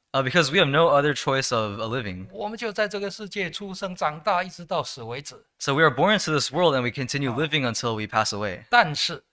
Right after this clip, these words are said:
Speaker 1: However,
Speaker 2: 当我们信耶稣以后，
Speaker 1: uh, after we believe in
Speaker 2: 我们就有两个选择。
Speaker 1: Jesus, uh, we have two choices.
Speaker 2: 啊，第一个，我还是跟大家一样，
Speaker 1: Uh, one is to be the same as other
Speaker 2: 我的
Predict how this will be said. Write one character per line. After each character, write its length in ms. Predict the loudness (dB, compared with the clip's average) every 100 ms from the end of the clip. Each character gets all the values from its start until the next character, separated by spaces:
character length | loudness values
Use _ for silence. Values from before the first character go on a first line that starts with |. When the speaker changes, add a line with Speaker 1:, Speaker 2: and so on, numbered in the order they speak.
| _ _ 0
Speaker 1:
However, 480 | 4 4 2 -4 2
Speaker 2:
当 300 | 2 2 -2
我 140 | -4
们 140 | -4 -6
信 200 | -6 -8
耶 160 | -6 -8
稣 200 | -10 -12
以 120 | -2
后， 320 | -2 -2 -6 _ -2
Speaker 1:
uh, 180 | 4 8
after 380 | 6 6 2
we 140 | 2 0
believe 260 | -2 -2 -4
in 240 | -4 -2 -2
Speaker 2:
我 60 |
们 100 | -2
就 160 | -2 -4
有 80 | -4
两 240 | -6 -8
个 100 | -8
选 280 | -8 -8 -14
择。 200 | -16 -20 -6
Speaker 1:
Jesus, 60 | 0
uh, 80 | 2
we 80 | 2
have 120 | 2
two 200 | 0 -4
choices. 640 | -4 -4 -4 -6 -8 -6
Speaker 2:
啊， 60 | -6
第 140 | -2
一 80 | -2
个， 180 | 0 -4 -4
我 100 | -4
还 100 | -2
是 140 | -2 -4
跟 180 | -8 -2
大 140 | -2
家 160 | -2 -6
一 140 | -6
样， 180 | -8 -10 _ _ -2
Speaker 1:
Uh, 120 | 0
one 260 | 6 6 6 2
is 140 | 2
to 80 | 0
be 120 | 0
the 80 | 0
same 220 | 0 0 0
as 40 |
other 200 | 2 2
Speaker 2:
我 80 | 2
的 160 | 0